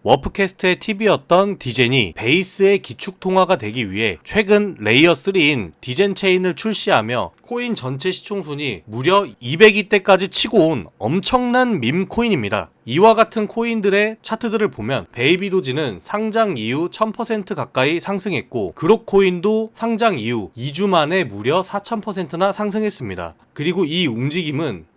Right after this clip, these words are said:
디젠마저도 동일합니다. 이 주일 만에 삼천 퍼센트 가량 상승했다는 거죠. 여기서 여러분은 느끼셔야 합니다.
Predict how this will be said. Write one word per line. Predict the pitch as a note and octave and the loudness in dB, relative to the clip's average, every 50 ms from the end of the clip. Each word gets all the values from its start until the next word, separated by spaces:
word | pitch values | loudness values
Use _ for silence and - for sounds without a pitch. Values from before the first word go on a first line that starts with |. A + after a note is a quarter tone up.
| _ | _
디젠마저도 | - - B2+ C3+ C3 F#3 G3 G#3 G#3 G3+ G3 F#3+ F3 D#3+ F3 E3+ D#3+ G3+ G#3+ G#3+ G#3 | -14 -10 -8 -2 2 2 2 2 2 2 0 0 0 0 -2 -2 -2 -2 -2 -2 -4
동일합니다. | - A2+ A2 A#2+ C#3+ D#3 D3+ A2 G2 F2 D#2+ D#2 - _ _ _ _ - | -4 -6 -6 -4 -2 -2 -2 -4 -4 -8 -10 -14 -16 _ _ _ _ -10
이 | G#2+ C3+ C3+ | -8 -8 -6
주일 | C3+ F3+ G#3 G#3+ G#3+ G3+ | -6 -4 -4 -2 -2 0
만에 | G3 F#3 F3+ F3+ G3+ G#3+ A3 G#3+ | 0 0 0 0 0 0 -2 -2
삼천 | G#3 - A#3+ A#3 A3 - B3 A#3 G#3+ | -4 -6 -8 -8 -6 -4 -4 -4 -4
퍼센트 | - A3 G#3 G#3+ G3+ F#3+ - G3+ | -4 -6 -6 -6 -6 -6 -6 -8
가량 | - - G#2+ G2+ A#2+ C#3+ F3+ G3+ A3 - _ | -6 -6 -6 -2 0 0 0 -2 -4 -10 _
상승했다는 | - - G3+ G3+ G#3 G3 - - G#3+ A3 G#3 - - G#3+ - - A#3 A3 A3 G#3 | -8 -6 -2 -2 -2 -2 -2 -2 -2 -4 -4 -6 -10 -10 -2 0 0 0 2 0
거죠. | E3+ A2 - G2 E2+ - _ _ _ - | -2 -2 -4 -6 -10 -14 _ _ _ 0
여기서 | A2 C3+ E3 F#3+ G#3+ F#3 - E3+ D#3+ D#3+ - D#3+ A#2+ | 0 0 2 0 0 2 2 4 4 4 2 -2 -4
여러분은 | A#2+ B2+ E3+ D#3+ C3+ C3 C3+ D3+ C3 F2+ D#2+ E2 | 0 0 0 0 0 -2 -2 -2 -4 -4 -6 -8
느끼셔야 | A2+ A#2 - G#3+ G3 E3+ F#3+ F#3 | -10 -8 -6 -6 -4 -2 0 0
합니다. | D3+ A#2 G2 F#2 E2 F#2 E2 D#2 | 0 0 -2 -6 -10 -12 -12 -14